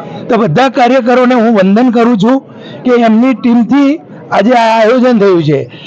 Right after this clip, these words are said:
અને બહેનો પણ એમાં પાછળ નથી પડી. બહેનોએ પણ રસોડાનો ચાર્જ સંભાળી લીધો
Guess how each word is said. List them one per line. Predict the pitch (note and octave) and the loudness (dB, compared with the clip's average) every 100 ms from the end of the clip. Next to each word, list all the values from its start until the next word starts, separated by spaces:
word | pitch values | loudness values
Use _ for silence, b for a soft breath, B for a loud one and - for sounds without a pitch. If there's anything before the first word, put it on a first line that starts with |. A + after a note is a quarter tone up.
| B | B
અને | A#3 B3+ | -2 0
બહેનો | A3+ G3+ A3 D4 | 2 2 2 0
પણ | D4+ D4 | 2 2
એમાં | C#4 C#4 | 2 2
પાછળ | B3+ - A#3+ | 0 2 2
નથી | G#3 G3 | 2 0
પડી. | F#3 F3 C#3+ A#2+ B B B B | 0 0 0 -4 B B B B
બહેનોએ | E3 F#3+ A#3 C#4 | 0 2 2 0
પણ | C#4 C#4 B3+ | 0 0 2
રસોડાનો | G3+ G#3 C4 B3 B3+ | 0 0 0 2 0
ચાર્જ | A3 G#3 A3+ | 0 0 0
સંભાળી | G3 G#3+ G#3 A3+ | 0 2 2 2
લીધો | A3 G3+ G3+ | 2 2 2